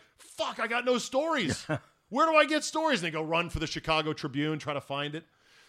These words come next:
Speaker 1: So the hosts back then all had to have some passion for sports and a real knowledge for it and a real ability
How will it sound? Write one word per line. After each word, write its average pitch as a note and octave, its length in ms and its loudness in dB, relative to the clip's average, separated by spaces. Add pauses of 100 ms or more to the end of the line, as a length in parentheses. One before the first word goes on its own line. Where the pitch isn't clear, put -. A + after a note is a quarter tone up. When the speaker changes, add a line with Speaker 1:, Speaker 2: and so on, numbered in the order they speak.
Speaker 1:
So F3+ 260 0
the D#3 140 -2
hosts B3 520 -2
back D3+ 300 -4 (100)
then A#2 440 -2 (160)
all D#3 300 0
had B2+ 340 -6
to A#2 220 -6
have G#2 460 -8 (280)
some F3+ 560 -2
passion D#3+ 420 -4
for D#3 140 -10
sports A#2+ 520 -6 (120)
and C3 160 -4
a - 20 0
real E3+ 340 -4
knowledge C3 600 -4
for A2+ 340 -8
it A2 220 -6
and A#2+ 180 -6
a B2 100 -6
real E3+ 300 -4
ability B2+ 760 -4